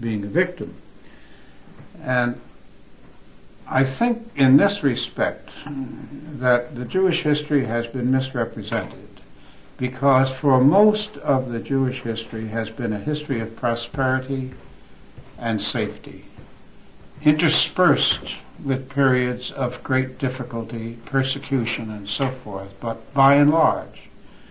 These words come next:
if we were to excerpt the twelve years of Hitler's Germany, for instance, the German experience of the Jewish people was in the main one of great prosperity and success.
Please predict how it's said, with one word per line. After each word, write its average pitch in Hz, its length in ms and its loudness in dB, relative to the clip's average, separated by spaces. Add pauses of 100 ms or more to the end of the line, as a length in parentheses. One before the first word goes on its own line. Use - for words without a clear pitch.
(320)
if 110 160 -6
we 170 140 6
were 165 160 6
to 135 300 4
excerpt 139 580 2
the 131 100 -2
twelve 143 520 4
years 127 380 2
of - 180 -8
Hitler's 127 420 -4
Germany, 110 540 0
for 104 200 -6
instance, - 380 -6
the 113 80 -8
German 135 460 4
experience 123 640 -2
of 113 80 -10
the 107 80 -8
Jewish 113 400 -6
people 107 400 -8 (1400)
was 123 200 0 (160)
in 131 200 6
the 107 80 2
main 143 640 2 (380)
one 123 340 0
of 117 140 -6
great 117 280 0
prosperity 113 680 -4
and 107 180 -10
success. - 600 -10